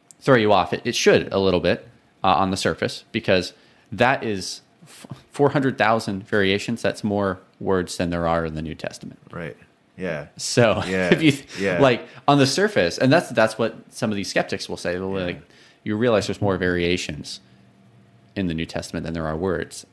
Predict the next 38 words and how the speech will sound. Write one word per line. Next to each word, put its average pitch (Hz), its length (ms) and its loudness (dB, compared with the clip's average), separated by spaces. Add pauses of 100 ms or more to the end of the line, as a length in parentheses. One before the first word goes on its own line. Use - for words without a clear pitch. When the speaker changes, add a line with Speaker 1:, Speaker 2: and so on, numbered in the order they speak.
Speaker 1:
And, - 160 -10
Speaker 2:
Uh-huh. 87 280 -18
Speaker 1:
you 104 80 -4
know, 98 120 -2
that - 200 -6
throws - 180 -6
people 92 300 -2
off. - 300 0 (320)
Speaker 2:
Right. 71 160 -16
Speaker 1:
What - 140 -4
they - 80 2
don't 220 200 2
tell 82 180 2
you 76 360 -4 (720)
is 98 340 0 (180)
they - 120 -16
don't 143 160 2
define 120 500 0
what 98 120 0
a - 20 -4
variation 90 580 -2
is, - 360 -8 (180)
first 98 240 2
of - 60 -12
Speaker 2:
Uh-huh. - 100 -6
Speaker 1:
all. - 60 -18 (600)
So, 95 480 4 (800)
um, 92 400 0
first 135 240 0
of 107 60 0
all, 98 80 6
a 101 60 4
variation 110 600 2
is 82 140 -8 (100)
any 120 260 2
change 95 580 0
in 90 200 -6
form, 123 640 -2